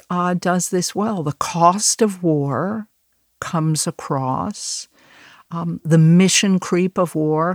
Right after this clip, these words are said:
comes across, the way it keeps going, and why we become infatuated with these strong rulers. I mean, I think that's very helpful to think about what it was that people at the time, but more important,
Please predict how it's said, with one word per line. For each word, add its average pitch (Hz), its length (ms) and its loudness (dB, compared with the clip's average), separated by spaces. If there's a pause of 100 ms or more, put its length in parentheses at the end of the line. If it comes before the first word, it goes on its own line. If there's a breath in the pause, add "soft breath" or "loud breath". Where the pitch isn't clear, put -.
comes 160 260 -4
across, - 720 -6
the - 100 -8
way 156 160 -2
it - 140 -8
keeps - 260 -10
going, 180 540 -6 (200 loud breath)
and 226 140 6
why 254 180 6
we 320 200 4
become 240 540 0
infatuated 175 1080 0
with - 280 -4
these 170 520 -2 (320)
strong 180 760 -2 (380)
rulers. 185 760 0
I - 40 -6
mean, 196 260 0 (320)
I - 60 -6
think 262 180 0
that's 220 240 -2
very 196 340 0 (540 loud breath)
helpful 208 520 0
to 196 140 -2
think 208 220 2
about 160 320 2
what 165 380 2
it 185 200 2
was 156 600 0
that 147 180 -2 (280)
people 156 840 -2 (380 soft breath)
at 170 200 0
the 165 100 -2
time, 214 420 2
but - 220 0
more 175 200 4
important, 156 380 0